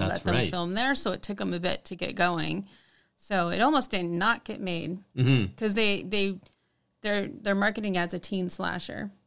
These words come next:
Speaker 2: Right.
Speaker 1: And at the time, it was not a go-to
Speaker 2: So
Speaker 1: thing.
Speaker 2: no, the school
Speaker 1: Yeah.
Speaker 2: board didn't want the, wouldn't allow them filming in
Speaker 1: Mm-hmm.
Speaker 2: any school, so they had to get access
Speaker 1: I think they
Speaker 2: to
Speaker 1: went
Speaker 2: a
Speaker 1: to a
Speaker 2: school.
Speaker 1: private school.
Speaker 2: Right.
Speaker 1: Yeah.
Speaker 2: Right.
Speaker 1: So yeah, it almost did not get made.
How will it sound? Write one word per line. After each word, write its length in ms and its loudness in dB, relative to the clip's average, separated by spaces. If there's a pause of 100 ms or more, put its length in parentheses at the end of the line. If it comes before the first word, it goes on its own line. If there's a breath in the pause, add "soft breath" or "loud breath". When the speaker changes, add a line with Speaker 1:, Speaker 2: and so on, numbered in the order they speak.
(140)
Speaker 2:
Right. 260 -2 (260)
Speaker 1:
And 100 0
at 140 0
the 80 -2
time, 360 0
it 80 -6
was 200 -4
not 360 0 (240)
a 100 -8
go-to 680 -2
Speaker 2:
So 120 -2
Speaker 1:
thing. 80 4
Speaker 2:
no, 160 2
the 140 -2
school 220 0
Speaker 1:
Yeah. 60 2
Speaker 2:
board 180 2
didn't 200 0
want 200 0
the, 360 -8
wouldn't 220 -2
allow 240 0
them 140 -2
filming 320 6
in 80 2
Speaker 1:
Mm-hmm. 60 2
Speaker 2:
any 140 0
school, 440 -2
so 100 -4
they 120 -2
had 160 -2
to 120 -2
get 500 -2
access 120 -2
Speaker 1:
I 40 -6
think 180 2
they 80 4
Speaker 2:
to 40 4
Speaker 1:
went 140 4
Speaker 2:
a 40 2
Speaker 1:
to 60 6
a 40 4
Speaker 2:
school. 180 -6
Speaker 1:
private 360 2
school. 460 -2
Speaker 2:
Right. 300 -4
Speaker 1:
Yeah. 340 0
Speaker 2:
Right. 180 -6 (680 soft breath)
Speaker 1:
So 200 0
yeah, 300 2
it 120 -6
almost 320 -2
did 120 -2
not 180 -2
get 140 -4
made. 280 -4